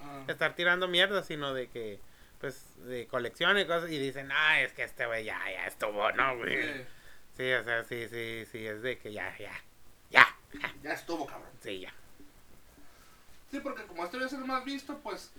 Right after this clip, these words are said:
Speaker 1: hace pensar a la gente que cualquier cosa que tengan es invaluable, ¿no, güey?
Speaker 2: Simón.
Speaker 1: Pero, pues, sería eso todo por esta ocasión.
Speaker 2: Sí, muy bien. Este,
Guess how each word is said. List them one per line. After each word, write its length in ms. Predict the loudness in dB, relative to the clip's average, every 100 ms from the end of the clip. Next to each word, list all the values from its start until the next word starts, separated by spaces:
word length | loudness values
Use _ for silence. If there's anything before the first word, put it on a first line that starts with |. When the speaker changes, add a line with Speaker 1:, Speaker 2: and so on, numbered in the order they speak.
| -6
Speaker 1:
hace 280 | -6 -4 -6
pensar 380 | -6 -6 -4
a 40 | -2
la 80 | -4
gente 320 | -6 -10 -10
que 100 | -10
cualquier 440 | -10 -12 -10 -10 -10
cosa 320 | -10 -8 -10
que 100 | -12
tengan 440 | -14 -10 -8 -8 -10 -18 -18 -18 -20 -20 -20 -20 -20 -20 -18 -14
es 160 | -8
invaluable, 640 | -6 -4 -6 -2 -2 -2 -2
¿no, 160 | -4 -6
güey? 120 | -8 -8
Speaker 2:
Simón. 440 | -8 -4 -6 -6 -12 -20 -20 -20 -20 -20 -18 -18 -18 -20 -20 -18 -18 -18 -20 -20 -16 -8
Speaker 1:
Pero, 260 | -6 -6
pues, 140 | -8 -8
sería 280 | -4 -4
eso 220 | -4 -8 -14 -18 -14
todo 240 | -6 -6 -6
por 180 | -10 -12
esta 240 | -8 -6
ocasión. 440 | -6 -10 -14 -14 -16 -18 -20 -20 -20 -20 -20 -8
Speaker 2:
Sí, 180 | -4 -2
muy 180 | -2 0
bien. 360 | 2 2 -2 -8
Este, 960 | -6 -6 -8 -6 -4 -4 -4 -8 -10